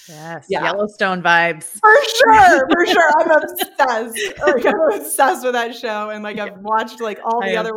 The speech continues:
Speaker 2: ones, like the eighteen hundred one and the nineteen twenty-three one. I'm, like, completely obsessed. Yes, I would live that life in a, in a heart. I mean, even now, like, <laughs> when's that day coming? Like, I am ready, <laughs> you know?
Speaker 1: Right.
Speaker 2: <laughs>
Speaker 1: Right.
Speaker 2: So,
Speaker 1: I get it.
Speaker 2: yeah,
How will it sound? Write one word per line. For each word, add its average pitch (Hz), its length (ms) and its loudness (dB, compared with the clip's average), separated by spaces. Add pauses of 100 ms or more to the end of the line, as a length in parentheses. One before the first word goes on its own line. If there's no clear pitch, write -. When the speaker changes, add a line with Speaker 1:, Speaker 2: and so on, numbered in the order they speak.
(160)
Speaker 2:
ones, 220 200 -12
like 202 200 -14
the 202 140 -10
eighteen 233 500 -8
hundred 226 440 -10
one 220 240 -12
and 208 140 -12
the 196 80 -10
nineteen 226 540 -12
twenty-three 226 580 -12
one. 214 260 -8
I'm, 208 180 -8
like, 196 300 -12
completely 262 760 -12
obsessed. 190 680 -14 (540)
Yes, 202 240 -10 (300)
I 220 80 -6
would 233 180 -6 (100)
live 220 220 -12
that 220 160 -6
life 196 220 -10
in 190 100 -18
a, 190 140 -12 (120)
in 214 100 -12
a 196 80 -10
heart. 202 220 -16
I 269 60 -4
mean, 226 240 -10 (240)
even 269 240 -10
now, 226 340 -6
like, 254 220 -4
<laughs> - 880 -10
when's 254 240 -14
that 254 160 -6
day 190 140 -10
coming? 190 400 -10
Like, 208 180 -10
I 247 80 -2
am 269 180 -6
ready, 240 220 -2
<laughs> 240 280 -10
you 294 220 -6
know? 254 280 -4
Speaker 1:
Right. 311 360 -6
Speaker 2:
<laughs> 269 60 -4 (440)
Speaker 1:
Right. 190 380 -16 (100)
Speaker 2:
So, 196 100 -12
Speaker 1:
I 180 340 -16
get 170 100 -20
it. 170 60 -14
Speaker 2:
yeah, 175 120 -10